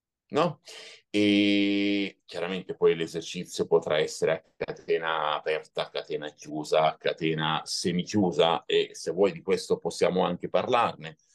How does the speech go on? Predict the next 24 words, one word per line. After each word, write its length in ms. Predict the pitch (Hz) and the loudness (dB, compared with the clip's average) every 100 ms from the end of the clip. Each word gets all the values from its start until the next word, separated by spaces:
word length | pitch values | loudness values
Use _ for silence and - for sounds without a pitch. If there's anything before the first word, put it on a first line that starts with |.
| _ | _
Cioè, 340 | - - - - _ | -2 2 2 0 _
eh, 380 | 90 92 90 82 | -8 -6 -8 -10
eh, 280 | 76 65 78 | -10 -10 -10
in 80 | 98 | 0
quanto 320 | 113 131 107 | 2 4 4
anche 260 | 107 104 104 | 2 0 -4
qui 220 | 123 92 | 0 2
la 140 | 92 | 0
visione 880 | 90 92 117 110 87 80 82 101 107 _ _ | 0 -2 4 6 4 -2 -4 -4 -6 _ _
che 560 | _ 101 95 107 123 101 | _ -6 0 0 2 -2
si 280 | - - 78 | -4 -8 -6
ha 140 | 208 | -2
in 100 | 98 | -2
palestra 500 | - 95 90 - 78 | 0 -2 -2 -4 0
è 220 | 82 101 - | 2 2 0
anche 380 | 101 120 113 92 | -4 -4 -4 -6
l'utilizzo 720 | 87 87 82 107 117 - 85 | -6 -6 -2 0 0 2 4
della 300 | 78 90 82 | 6 4 4
terminologia, 1040 | - 87 90 90 82 80 78 85 - - - _ _ _ - - _ _ _ | 2 0 2 0 0 -2 -4 0 2 0 -4 _ _ _ -20 -20 _ _ _
è 180 | - 95 | 0 0
ben 260 | 80 87 85 | 0 -2 -2
differente 960 | 92 - 98 82 82 80 76 92 87 | -6 0 2 2 -2 -6 0 0 0
da, 360 | 78 78 78 - | -2 -4 -4 -6
eh, 1120 | - 80 78 76 76 76 76 73 73 73 71 | -10 -10 -6 -4 -4 -4 -4 -6 -8 -8 -10